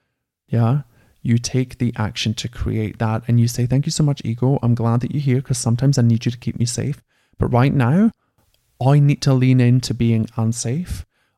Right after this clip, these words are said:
I need to be comfortable with being uncomfortable." Good old Brené Brown gets it right every time.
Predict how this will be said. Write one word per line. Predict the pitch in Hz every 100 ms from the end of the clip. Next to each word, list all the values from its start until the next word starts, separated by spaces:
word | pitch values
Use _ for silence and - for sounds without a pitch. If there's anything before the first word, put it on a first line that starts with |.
| -
I | 123
need | 127 120
to | -
be | 120 117 113 -
comfortable | - 123 131 135 131 156
with | 139 123
being | - 117 113
uncomfortable." | 113 123 113 - - 113 95 135 -
Good | 127 135
old | 151 151
Brené | - 139 135 135
Brown | 127 120 139
gets | 147 123 -
it | -
right | 113 -
every | 131 139 160
time. | - 131 113 92